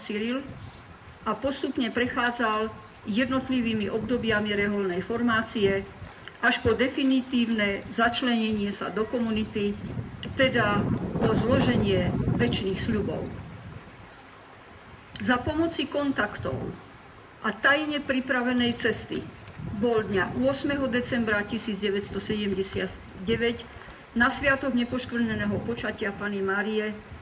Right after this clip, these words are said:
v nemeckom Erfurte tajne vysvetený za kňaza.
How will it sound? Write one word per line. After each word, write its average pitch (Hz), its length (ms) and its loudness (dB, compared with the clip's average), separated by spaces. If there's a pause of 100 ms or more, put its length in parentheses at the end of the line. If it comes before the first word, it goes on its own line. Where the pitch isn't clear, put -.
(320)
v - 80 -2
nemeckom 269 560 2
Erfurte 233 720 0 (400)
tajne 285 400 4
vysvetený 247 640 -2
za 202 160 0
kňaza. - 400 -6